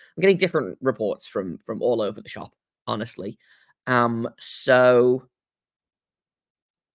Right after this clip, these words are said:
it looked like things were maybe finally starting to solidify. Spencer Martin goes down to Cleveland and gives a little bit of,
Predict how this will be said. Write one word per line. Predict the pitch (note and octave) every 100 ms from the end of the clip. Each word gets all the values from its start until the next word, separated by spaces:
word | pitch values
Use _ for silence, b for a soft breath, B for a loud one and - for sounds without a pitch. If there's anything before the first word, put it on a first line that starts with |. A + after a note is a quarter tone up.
| _ -
it | C3+
looked | D3+ G3+ -
like | C3 -
things | B2+ B2
were | C3
maybe | A2+ A2+ C3
finally | - G#2+ G#2 G2+ A2 A#2
starting | C#3 - G#2+ G2+ A2
to | A#2+
solidify. | - C#3 E3+ - F2+ -
Spencer | - A#2+ A#2
Martin | A#2+ C3+ B2+ A#2+
goes | G#2+
down | - A2
to | G#2+
Cleveland | D3 F3 E3 E3 E3 D3
and | A2+ A2+ G#2
gives | A#2 A#2
a |
little | B2+ C3
bit | A#2 A2
of, | A#2